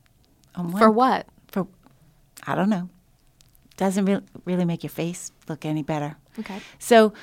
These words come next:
Speaker 1: for those who really feel like they need that to, uh,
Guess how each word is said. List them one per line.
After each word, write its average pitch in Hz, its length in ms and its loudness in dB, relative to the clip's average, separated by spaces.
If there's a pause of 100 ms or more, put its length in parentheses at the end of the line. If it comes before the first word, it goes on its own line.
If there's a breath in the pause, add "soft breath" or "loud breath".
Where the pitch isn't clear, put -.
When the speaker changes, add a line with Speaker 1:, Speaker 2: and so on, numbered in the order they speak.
(100)
Speaker 1:
for - 180 0
those 240 420 4
who 196 300 0 (140)
really 214 260 4
feel 190 280 0
like 180 160 0
they 165 140 -2
need 202 540 0
that 147 400 -4
to, 160 800 -4 (320)
uh, 180 160 -4